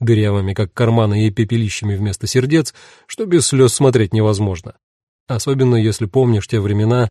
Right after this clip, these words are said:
когда сам был одним из них. Ну, в общем, сколько бы каждый из нас ни вложил, а процентами с вклада оба довольны. На самом деле только это и важно сейчас.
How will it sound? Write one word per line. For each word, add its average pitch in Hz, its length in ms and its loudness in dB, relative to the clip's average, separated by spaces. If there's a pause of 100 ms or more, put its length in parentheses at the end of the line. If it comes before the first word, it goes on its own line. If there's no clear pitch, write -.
когда 165 340 -2
сам 113 320 2
был 113 300 2
одним 104 420 2
из 92 100 0
них. 90 400 -6 (300)
Ну, 180 160 2
в 113 100 2
общем, 101 360 0
сколько 202 280 0
бы 127 120 2
каждый 113 300 2
из 107 60 0
нас 120 220 2
ни 110 100 2
вложил, 131 540 4
а 113 80 4
процентами 139 560 0
с 113 80 -2
вклада 170 480 -2
оба 123 280 2
довольны. 98 580 -2 (360)
На 170 120 -4
самом 160 320 2
деле 147 220 4
только 135 260 2
это 135 300 2
и 113 80 2
важно 107 340 -2
сейчас. - 600 -14